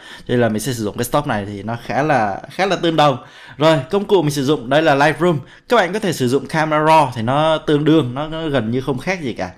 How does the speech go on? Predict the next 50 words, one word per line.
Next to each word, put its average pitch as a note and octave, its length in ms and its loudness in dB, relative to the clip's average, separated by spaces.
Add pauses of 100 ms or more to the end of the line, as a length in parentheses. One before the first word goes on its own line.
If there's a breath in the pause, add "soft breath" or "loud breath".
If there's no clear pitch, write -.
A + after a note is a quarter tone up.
(300 loud breath)
ha. C#3+ 200 -4 (340 loud breath)
Rồi, D3 140 4 (380 loud breath)
đầu D#3+ 160 2
tiên G3+ 280 6
thì D3 260 2
ở B2 160 0
trong E3+ 180 2
Lightroom E3+ 340 2
thì D3 160 -2
mình B2 180 0
sẽ D#3 140 -6
chỉnh A#2 280 -2
sơ, D#3+ 220 -2
sơ D#3+ 360 0
bộ D3+ 320 2
một A2+ 200 -6
chút E3 80 -4
xíu D#3+ 380 0
về A2 240 -2
những A#2+ 200 -6
cái C3+ 260 -2
gọi A#2+ 160 -4
là G#2 80 -2
cơ E3 220 0
bản, A2+ 240 -2
ví D3 80 -6
dụ C#3 100 -6
như B2 60 -8
là B2 120 -4
màu A2 180 -6
sắc, F3 220 -4 (500 loud breath)
à, G#2+ 200 -2
highlight, C#3+ 400 0
shadow C3+ 400 0
thì C3 100 -4
mình A2 120 -4
sẽ D#3+ 120 -6
tăng C#3+ 240 -4
giảm G#2 200 -6
nhẹ A#2 220 -6
thôi. C#3 140 -2 (580 loud breath)
À, A2 220 -2
contrast E3+ 420 0
thì C#3+ 120 -4
chắc D#3 180 -8
chắn C3+ 180 0
là D#3 60 -2
mình A#2+ 120 -2
phải E2+ 120 -10
tăng. B2 220 -2